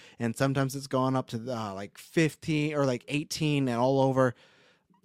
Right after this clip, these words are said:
I don't know. I, I, it, it was a weird report. It was also in that report where it's like, "Oh, yeah,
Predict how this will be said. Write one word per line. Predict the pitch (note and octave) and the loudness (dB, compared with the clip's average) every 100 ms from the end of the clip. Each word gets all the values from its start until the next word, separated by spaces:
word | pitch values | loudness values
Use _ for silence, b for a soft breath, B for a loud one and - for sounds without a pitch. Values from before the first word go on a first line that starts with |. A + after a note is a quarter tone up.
| - - | -8 4
I | C#3 B2+ | 6 6
don't | A2 | 4
know. | |
I, | C#3 | 2
I, | E3 D#3 | 4 4
it, | |
it | F3+ F3+ F#3 | 4 6 8
was | F3+ | 8
a | E3+ | 6
weird | D3+ D3+ C#3 | 6 6 6
report. | B2+ C#3 C#3 | 4 6 6
It | C3+ | 4
was | B2 | 2
also | A#2+ A2 A#2 | 0 0 -4
in | |
that | A2 G#2+ | -4 -6
report | - A2 G#2 | -4 -4 -2
where | G2+ | -4
it's | G2+ - | -4 -4
like, | G2 F#2+ | -6 -2
"Oh, | G#2+ G#2 | -2 0
yeah, | G#2 F#2+ G2 | 0 -2 -6